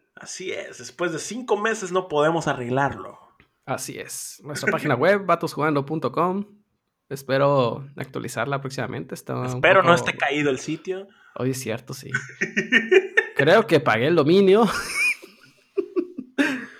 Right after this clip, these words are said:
Speaker 2: Y pues eso, muchas gracias, muchas, pues, gracias por este retorno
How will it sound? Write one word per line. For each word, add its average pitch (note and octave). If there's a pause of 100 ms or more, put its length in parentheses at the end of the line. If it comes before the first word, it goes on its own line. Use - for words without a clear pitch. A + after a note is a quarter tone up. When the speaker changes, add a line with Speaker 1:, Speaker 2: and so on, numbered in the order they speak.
(680)
Speaker 2:
Y D3
pues D3
eso, D4+ (120)
muchas E3+
gracias, E3+
muchas, D3+ (520)
pues, - (280)
gracias B2+
por B2+
este C3+
retorno F3